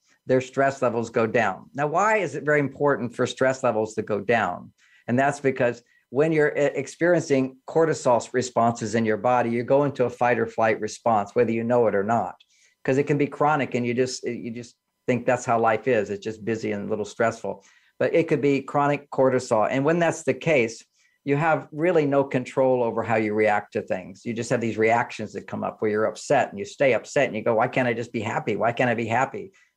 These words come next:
Or you feel like, "I just can't be happy until my partner changes, until this situation changes, I can't be happy."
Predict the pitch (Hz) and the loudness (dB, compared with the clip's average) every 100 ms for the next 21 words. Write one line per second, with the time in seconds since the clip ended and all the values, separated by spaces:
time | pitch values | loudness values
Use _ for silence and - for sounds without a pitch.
0 | _ - 135 139 131 135 127 110 120 127 | _ 0 0 0 0 2 2 2 0 0
1 | 160 - 165 175 131 120 117 127 117 127 | -2 -4 -2 0 0 0 0 -2 -2 0
2 | 117 - 135 135 113 - 131 123 98 - | 0 0 0 0 -2 -2 0 0 -4 -12
3 | - _ _ _ _ - 113 135 131 - | -20 _ _ _ _ -6 0 0 0 0
4 | 135 131 131 120 117 - 131 117 110 113 | 0 2 0 0 -4 0 0 0 0 -2
5 | 117 127 110 107 117 120 - 87 | 0 -2 -2 -4 -2 -2 -4 -12